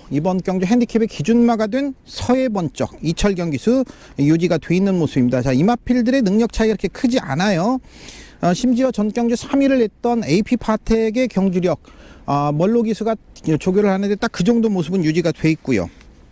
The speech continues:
조이브라드는 오늘은 그렇습니다만 전주에, 조이브라드의 전주의 조교 모습이 상당히 좋았었다라는 부분.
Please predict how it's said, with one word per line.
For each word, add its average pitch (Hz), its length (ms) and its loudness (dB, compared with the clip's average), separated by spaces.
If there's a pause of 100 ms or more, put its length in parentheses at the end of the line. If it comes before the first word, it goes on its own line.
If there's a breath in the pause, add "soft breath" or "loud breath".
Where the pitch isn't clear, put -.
(720 loud breath)
조이브라드는 262 640 0
오늘은 240 560 2
그렇습니다만 202 560 0
전주에, 196 640 0
조이브라드의 202 580 0
전주의 247 580 0
조교 220 240 0
모습이 202 300 0
상당히 233 460 2
좋았었다라는 143 760 -2
부분. 202 420 0